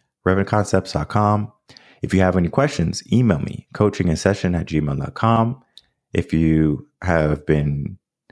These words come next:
writing questions in chat, I will definitely stick around to answer those or answer them right now. As for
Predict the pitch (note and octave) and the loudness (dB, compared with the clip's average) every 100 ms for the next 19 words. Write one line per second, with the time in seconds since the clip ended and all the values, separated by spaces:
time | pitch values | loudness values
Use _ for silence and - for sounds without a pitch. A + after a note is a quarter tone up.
0 | _ _ - E2 D#2+ D#2+ - E2 D2+ D2 | _ _ -2 0 0 0 0 -2 -2 -4
1 | D2+ - A2+ B2 - D#2 D#2 D2+ E2 - | -6 -2 0 0 0 0 -2 -2 -2 0
2 | D#2+ D#2 D2+ - _ _ _ _ _ - | 0 0 -4 -10 _ _ _ _ _ -4
3 | G2 E2 E2 D#2+ - - F2+ E2 F#2 G2 | -2 0 0 0 -4 -2 0 2 2 4
4 | G#2+ C3+ C3 - _ _ _ _ _ - | 2 0 -4 -16 _ _ _ _ _ 0
5 | E2 D2+ F2 E2 D#2+ D#2+ D2+ D2 C2 F#2+ | 2 2 0 0 0 0 0 -2 0 0
6 | G2+ C3 - _ _ _ _ _ _ - | 2 -2 -8 _ _ _ _ _ _ -20
7 | _ F2+ F2 E2+ - - F2 E2 D#2+ D#2+ | _ 0 2 0 -2 0 2 2 2 0
8 | - | -4